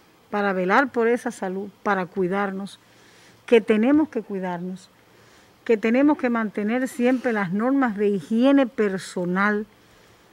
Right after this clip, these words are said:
no solo ya para protegernos de la covid, sino para protegernos de cualquier tipo de enfermedad,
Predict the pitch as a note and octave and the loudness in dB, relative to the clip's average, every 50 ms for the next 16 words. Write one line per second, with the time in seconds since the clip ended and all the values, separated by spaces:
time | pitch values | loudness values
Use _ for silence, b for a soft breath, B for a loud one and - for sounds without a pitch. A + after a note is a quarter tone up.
0 | b b A#3 A#3 B3+ C#4+ C#4+ - - - C4+ C#4 C#4 C4+ B3 A#3 A#3+ C4 B3 B3+ | b b 2 4 4 4 2 2 0 2 2 4 4 2 2 0 0 0 0 0
1 | B3 A3+ G3+ G3+ G#3 G3 - F#3+ F3+ G3 G#3 G#3+ A3 A3+ G#3+ G#3+ G3 F#3+ F#3 E3+ | -2 -4 -4 -4 -6 -6 -4 -4 -4 -2 -2 -2 -2 -2 -2 -4 -4 -4 -6 -6
2 | - F#3 G3 B3 A#3+ - A3+ G3+ G#3 G3+ A3 G#3+ G#3 F#3+ G3 G3 F#3 G3 F3+ G3+ | -6 -4 -4 -4 -4 -4 -4 -6 -6 -4 -4 -4 -4 -4 -6 -8 -6 -6 -4 -4
3 | A3 A3+ A#3 A3 G#3 G3 F#3 - F#3+ F3+ E3+ E3 - - G3 A3 A#3 A#3 A3 - | -2 -2 -2 -2 -2 -4 -6 -4 -6 -6 -6 -6 -8 -4 0 0 0 0 0 -6
4 | _ - C#4 D4 C4 - - C4 B3 G3 F3+ F#3+ F#3 F3+ F3 E3+ - - F3 E3 | _ -4 -4 -4 -4 -4 -6 -10 -8 -8 -8 -8 -6 -6 -8 -8 -10 -10 -10 -8
5 | D#3+ D#3+ D#3 D#3 D3+ D#3 D#3 D3+ | -6 -6 -6 -8 -8 -10 -12 -12